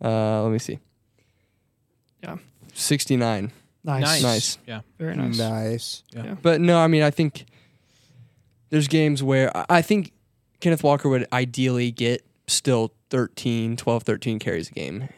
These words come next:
Speaker 1: and I hope that happens. So
Speaker 3: Yeah, I think he does. All right, let's,
Speaker 1: I, I
Speaker 3: let's,
Speaker 1: think it's reasonable.
Speaker 3: let's pivot a little bit.
Speaker 1: Yeah,
Speaker 3: There
Speaker 1: let's,
Speaker 3: has
Speaker 1: let's go down the alphabet. Kansas City Chiefs.
Speaker 3: All right, that's fine.
Speaker 1: Keep, keep going in alphabetical order.
Speaker 3: Uh,
Speaker 1: Seahawks,
Speaker 3: so
Speaker 1: Chiefs.
Speaker 3: here, here's breaking news from Kansas City
Speaker 2: Am I
Speaker 3: Chiefs.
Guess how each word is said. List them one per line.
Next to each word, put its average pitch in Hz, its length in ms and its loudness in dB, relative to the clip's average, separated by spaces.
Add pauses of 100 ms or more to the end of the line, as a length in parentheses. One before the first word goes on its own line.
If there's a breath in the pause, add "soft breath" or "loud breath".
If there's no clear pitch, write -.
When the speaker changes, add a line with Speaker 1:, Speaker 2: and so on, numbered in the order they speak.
Speaker 1:
and 117 360 -8
I 120 180 -4
hope 127 240 -2
that - 140 -4
happens. - 480 -14 (1120 soft breath)
So - 140 -4
Speaker 3:
Yeah, - 60 -6 (200)
I 277 60 2
think 285 140 0
he 170 80 2
does. 98 340 -6 (360 soft breath)
All 170 60 4
right, 156 200 2
let's, 120 120 4
Speaker 1:
I, 120 40 4
I 135 80 4
Speaker 3:
let's, 160 100 4
Speaker 1:
think 190 160 2
it's 127 100 -2
reasonable. 147 320 2
Speaker 3:
let's 92 100 -4
pivot 240 160 2
a 214 40 2
little 196 180 0
bit. 196 140 2
Speaker 1:
Yeah, 165 80 8
Speaker 3:
There 147 80 8
Speaker 1:
let's, 156 80 4
Speaker 3:
has 254 80 2
Speaker 1:
let's 175 120 4
go 196 120 2
down 147 260 2
the 131 80 2
alphabet. 123 420 0 (200)
Kansas 127 320 -2
City 113 220 -2
Chiefs. - 440 -6 (320)
Speaker 3:
All 175 120 -6
right, 240 180 -12
that's 208 180 -8
fine. 196 120 -4
Speaker 1:
Keep, 131 160 -4
keep 131 160 -4
going 123 200 2
in 120 140 0
alphabetical 120 500 -2
order. 123 280 0
Speaker 3:
Uh, 151 60 0
Speaker 1:
Seahawks, 151 280 4
Speaker 3:
so - 180 0
Speaker 1:
Chiefs. 120 200 2
Speaker 3:
here, 190 180 0
here's 185 300 -2
breaking 143 320 -2
news 131 180 -2
from 127 140 -10
Kansas 131 300 -8
City 156 100 -2
Speaker 2:
Am 160 60 0
I - 20 0
Speaker 3:
Chiefs. 180 80 0